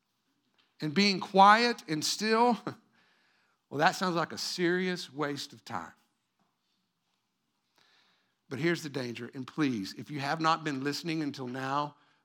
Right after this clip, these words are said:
please listen to this, okay? I don't want you to miss it. We can become spiritually barren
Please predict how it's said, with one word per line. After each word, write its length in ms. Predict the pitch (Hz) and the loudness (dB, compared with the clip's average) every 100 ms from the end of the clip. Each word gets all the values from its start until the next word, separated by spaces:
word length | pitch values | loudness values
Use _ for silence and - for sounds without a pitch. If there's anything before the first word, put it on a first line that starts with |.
| - | -12
please 240 | - 127 123 | -2 -2 -2
listen 260 | 127 - | -6 -4
to 80 | 131 | -6
this, 320 | 123 92 - 95 | -6 -8 -14 -14
okay? 340 | - 123 139 - 120 | -12 -10 -12 -16 -12
I 80 | |
don't 140 | 127 127 | -10 -8
want 180 | 135 123 | -8 -8
you 60 | |
to 80 | 147 | -10
miss 240 | 117 - | -10 -12
it. 60 | - _ _ _ _ _ _ _ _ _ _ _ _ _ _ _ _ _ _ _ _ _ _ - - - _ _ | -18 _ _ _ _ _ _ _ _ _ _ _ _ _ _ _ _ _ _ _ _ _ _ -20 -20 -20 _ _
We 580 | 117 139 165 180 190 190 - _ _ _ _ | -4 -2 0 0 -2 -4 -12 _ _ _ _
can 120 | - 110 | -14 -10
become 720 | 117 - 165 151 120 113 120 - _ _ _ _ | -10 -4 0 0 -2 -10 -14 -20 _ _ _ _
spiritually 1000 | - - - 151 151 156 - 156 151 151 - _ - | -8 -8 -4 -2 -2 -4 -8 -6 -6 -6 -12 _ -20
barren 720 | 113 110 127 120 101 90 | -10 -6 -4 -6 -10 -16